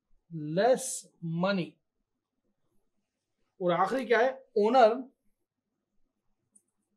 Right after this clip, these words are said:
owner has more money। अच्छे copy के बड़े सारे page पे आप इसको लिखेंगे तो ज्यादा सही रहेगा।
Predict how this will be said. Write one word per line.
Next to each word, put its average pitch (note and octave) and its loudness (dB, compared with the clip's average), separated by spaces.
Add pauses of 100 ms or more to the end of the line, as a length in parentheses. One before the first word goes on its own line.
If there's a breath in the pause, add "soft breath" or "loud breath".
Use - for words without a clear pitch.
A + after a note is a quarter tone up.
(680)
owner G3 0 (600)
has F#3 0 (920)
more A3 2 (360)
money। E3+ -2 (2000)
अच्छे G3 -4
copy F3+ -4
के G#3+ -4
बड़े E3+ -2
सारे G3+ -2
page G3 -6
पे G#3 -6
आप G3 -4
इसको F#3+ -12
लिखेंगे F#3+ -2
तो G3 -4
ज्यादा E3+ 0
सही E3 -6
रहेगा। D#3 -10